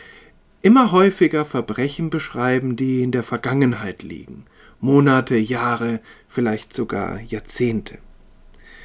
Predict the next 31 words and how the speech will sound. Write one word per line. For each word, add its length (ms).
Das 180
kann 180
man 160
als 300
Nostalgie 760
abtun 580
oder 320
auch 160
als 160
Unfähigkeit, 960
die 120
Gegenwart 640
zu 100
verstehen, 580
also 480
eine 220
ältere 500
Frau, 480
die 400
nicht 320
mehr 180
so 120
ganz 580
zurechtkommt 760
mit 160
dem, 180
was 200
um 200
sie 140
herum 340
passiert, 420